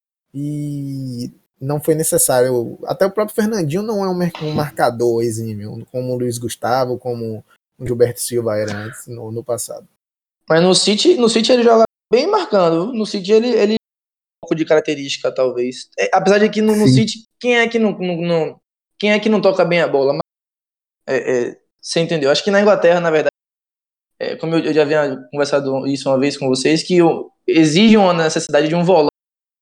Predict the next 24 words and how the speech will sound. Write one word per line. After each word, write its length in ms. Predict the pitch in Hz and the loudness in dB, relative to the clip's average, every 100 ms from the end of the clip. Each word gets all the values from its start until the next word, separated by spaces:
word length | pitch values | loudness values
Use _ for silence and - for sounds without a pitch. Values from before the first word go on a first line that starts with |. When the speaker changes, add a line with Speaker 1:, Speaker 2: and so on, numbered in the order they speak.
| _ _ - 131 120 _ _ | _ _ -12 -10 -10 _ _
Speaker 2:
na 180 | 135 131 | -6 -4
frente 260 | 135 135 | -6 -6
da 100 | 135 | -2
cabeça 320 | 135 131 131 135 | -2 -2 -4 -6
de 140 | 123 | -4
área. 220 | 120 - _ _ _ 113 | -4 -6 _ _ _ -2
Speaker 1:
É. 220 | 101 - _ _ _ _ _ _ | -2 -2 _ _ _ _ _ _
Speaker 2:
Que 140 | - 160 | -6 0
todos 240 | 208 208 | 4 4
os 160 | 202 175 | 4 2
times 260 | 180 165 | 0 0
grandes 320 | 147 156 156 151 | 0 0 2 2
hoje 100 | 151 | 2
estão 140 | 180 | 0
se 140 | 180 | 0
mostrando 460 | 180 - 165 170 180 | -4 -4 -4 -4 0
ter 380 | 170 170 170 151 | 2 2 2 -4
esse 160 | 147 139 | -4 0
volante 380 | 135 127 127 | 2 0 -4
de 60 | 127 | -4
marcação. 640 | 131 120 127 - 123 113 _ _ _ | -4 -2 -4 -4 -8 -10 _ _ _
Menos 320 | 156 190 220 | 0 2 2
o 80 | 247 | 2
Chelsea. 380 | - 120 - | 0 0 -2